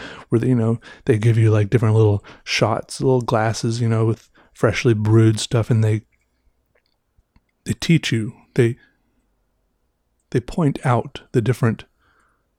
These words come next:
flavors and textures and notes, and they describe, you know, which part of the world it came from and how it was picked, when it was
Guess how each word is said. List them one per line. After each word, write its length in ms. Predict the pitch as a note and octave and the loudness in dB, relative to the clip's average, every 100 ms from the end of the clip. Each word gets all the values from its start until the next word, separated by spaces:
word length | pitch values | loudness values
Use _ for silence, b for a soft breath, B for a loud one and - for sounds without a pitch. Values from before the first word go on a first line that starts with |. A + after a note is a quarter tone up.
| _ _ _ _ | _ _ _ _
flavors 600 | - - A#2 A2 G#2+ G2+ | -8 0 2 4 2 0
and 160 | G2 - | -4 -4
textures 580 | G#2 - - G#2+ G2+ | -6 -6 -4 -2 0
and 240 | G2+ G2 G2+ | 0 0 0
notes, 460 | G#2 G#2+ B2+ - | 0 -2 -6 -6
and 180 | G#2 G2 | -4 -2
they 140 | G2+ G2+ | -2 0
describe, 680 | G#2 - - G#2+ G#2+ G#2+ - b b b b b - - | -2 -2 0 2 2 -2 -6 b b b b b -20 -4
you 100 | B2+ | 0
know, 260 | G#2 G2+ | 2 0
which 240 | G2+ A2 - | 0 -2 -2
part 160 | B2+ | 0
of 40 | A2 | 2
the 80 | A2 | 2
world 340 | G2+ G#2+ G#2+ | 4 4 4
it 140 | - | 0
came 220 | - A2 G2+ | -2 -2 0
from 300 | A#2 G#2 G#2 | -2 0 -2
and 100 | E2+ | -4
how 320 | - G#2+ G#2+ | -2 -2 0
it 60 | A#2 | -2
was 160 | A2+ | -4
picked, 420 | - - A#2+ - | -6 -6 -6 -2
when 180 | A#2+ A2+ | 0 2
it 100 | A2 | 0
was 200 | A2+ - | -2 -6